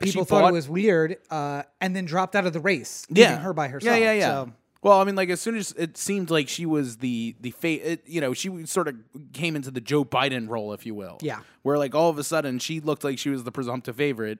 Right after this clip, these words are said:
Speaker 1: even though she <laughs> wasn't doing that well early on, and everyone else
Speaker 2: Mm.
Speaker 1: basically got out of her way.
Speaker 2: Yeah.
Speaker 1: Um,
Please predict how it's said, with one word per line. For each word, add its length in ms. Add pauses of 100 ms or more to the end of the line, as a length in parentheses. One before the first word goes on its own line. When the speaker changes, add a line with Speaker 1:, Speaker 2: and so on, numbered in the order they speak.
(120)
Speaker 1:
even 220
though 460
she 140
<laughs> 80
wasn't 300
doing 240
that 140
well 220
early 280
on, 420 (460)
and 380
everyone 320
else 160
Speaker 2:
Mm. 40
Speaker 1:
basically 360
got 220
out 160
of 80
her 100
way. 460
Speaker 2:
Yeah. 220 (340)
Speaker 1:
Um, 720